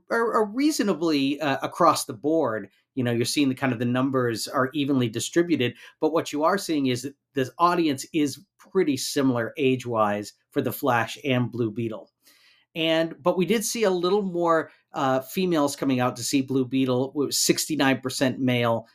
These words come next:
compared to seventy-two percent male. We did see an interestingly, a reasonably high amount of Hispanics went to see The Flash at twenty-eight percent.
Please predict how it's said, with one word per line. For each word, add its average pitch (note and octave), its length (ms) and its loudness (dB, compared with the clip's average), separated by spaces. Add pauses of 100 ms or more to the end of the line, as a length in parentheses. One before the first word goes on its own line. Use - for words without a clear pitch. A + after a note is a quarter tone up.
(120)
compared B2+ 320 2
to A2 60 -2
seventy-two A#2+ 600 2
percent - 400 -6
male. - 300 -16 (640)
We D#3 120 0
did G#3 220 0
see A#3+ 400 -2 (140)
an F#3+ 120 0
interestingly, A3+ 800 0
a F#3+ 60 -6
reasonably A3+ 640 0
high F3 460 2
amount D3 440 0
of C3 340 0
Hispanics C#3+ 600 -2
went C3 140 0
to G#2 60 -6
see C#3 160 0
The A2+ 100 -2
Flash C#3 460 0
at A2+ 120 -8
twenty-eight B2+ 520 0
percent. C3+ 480 -2